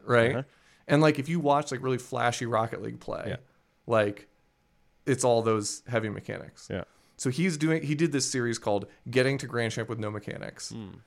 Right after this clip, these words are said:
Speaker 1: um, where he just plays like he doesn't know how to do anything.
Speaker 2: Yeah.
Speaker 1: Like, he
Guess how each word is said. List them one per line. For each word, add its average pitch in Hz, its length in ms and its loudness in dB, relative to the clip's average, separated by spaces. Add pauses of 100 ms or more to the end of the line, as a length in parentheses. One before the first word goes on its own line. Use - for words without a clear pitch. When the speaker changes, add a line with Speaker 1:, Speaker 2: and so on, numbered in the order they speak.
(260)
Speaker 1:
um, 110 440 2
where 113 520 0 (200)
he - 200 -6
just 131 460 0 (360)
plays 120 580 -2 (1700)
like 110 400 0 (560)
he - 180 -4
doesn't 107 340 -2
know 104 120 -2
how 107 140 -4
to 107 100 -4
do 120 180 0
anything. 104 340 -2
Speaker 2:
Yeah. 110 180 2 (680)
Speaker 1:
Like, 110 320 0 (240)
he 127 500 0